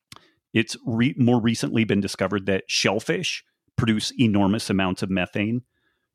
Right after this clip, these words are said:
Termites produce enormous amounts of methane. And this terror around greenhouse gas emissions have caused people to suggest that we should eradicate termites and shellfish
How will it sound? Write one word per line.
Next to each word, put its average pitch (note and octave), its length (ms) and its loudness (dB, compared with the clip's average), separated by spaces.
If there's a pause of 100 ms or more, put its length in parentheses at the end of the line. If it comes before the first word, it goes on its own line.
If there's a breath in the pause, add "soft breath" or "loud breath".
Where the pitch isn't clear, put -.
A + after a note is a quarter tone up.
(140)
Termites C3 600 2
produce A2+ 440 -2
enormous G2 420 0
amounts F2+ 300 -2
of F#2+ 60 -4
methane. F#2 560 -2 (440 soft breath)
And A#2+ 140 4
this A2+ 260 0
terror F#3 540 0
around G#2 360 0
greenhouse A2+ 500 0
gas C#3 500 -4 (380)
emissions G#2 840 2 (460 soft breath)
have A#2+ 240 -2
caused D3+ 400 -2
people B2 300 0
to A#2 140 -6
suggest A2+ 460 -2
that - 160 -4
we A#2 100 2
should B2 220 0
eradicate A#2 720 0
termites C#3+ 560 0
and A2+ 160 2
shellfish - 800 -2